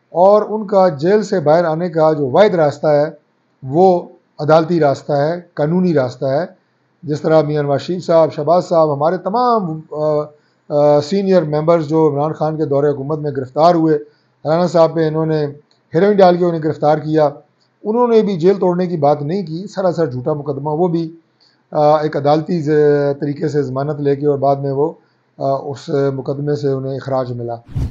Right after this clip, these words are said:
دیکھیں، اس سے پہلے بھی وہ اس طرح کی باتیں کر چکے ہیں، دو ہزار چودہ کے دھرنے میں بھی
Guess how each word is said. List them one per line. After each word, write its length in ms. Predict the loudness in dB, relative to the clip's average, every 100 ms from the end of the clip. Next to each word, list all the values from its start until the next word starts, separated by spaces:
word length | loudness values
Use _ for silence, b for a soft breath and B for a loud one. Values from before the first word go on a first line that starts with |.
| -4
دیکھیں، 160 | -2
اس 100 | 0
سے 100 | 0
پہلے 240 | 0 2 2
بھی 140 | 0
وہ 220 | 2 2
اس 100 | 2
طرح 140 | 0 -2
کی 120 | 0
باتیں 280 | -2 -2 -2
کر 160 | -2
چکے 260 | -2 -6 -4
ہیں، 160 | -4
دو 180 | 0 0
ہزار 140 | 2 0
چودہ 300 | 0 0 0
کے 80 |
دھرنے 320 | 0 -2 -2 -2
میں 160 | -2
بھی 280 | -2 -2 -2